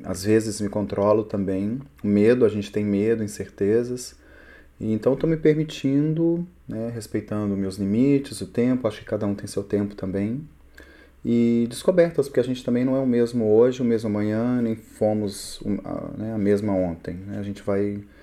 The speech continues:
mudando também, não preciso ser isso também daqui a dez anos, mas com certeza eu vou ser bem melhor do que eu também era há dez anos.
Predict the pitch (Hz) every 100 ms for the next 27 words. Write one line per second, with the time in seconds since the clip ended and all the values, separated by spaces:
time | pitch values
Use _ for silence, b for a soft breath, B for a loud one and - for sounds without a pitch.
0 | B B - 104 98 101 117 104 98 95
1 | 90 95 98 - 104 - 107 101 98 -
2 | - 104 107 107 101 - B B B 98
3 | 98 - 98 95 95 95 98 98 101 95
4 | 104 98 101 104 120 123 107 107 104 101
5 | - 120 127 139 139 113 113 113 113 104
6 | 101 101 117 110 85 87 - - 85 82
7 | - 85 85 80 80 90 87 82 82 80
8 | 82 82 90 92 82 82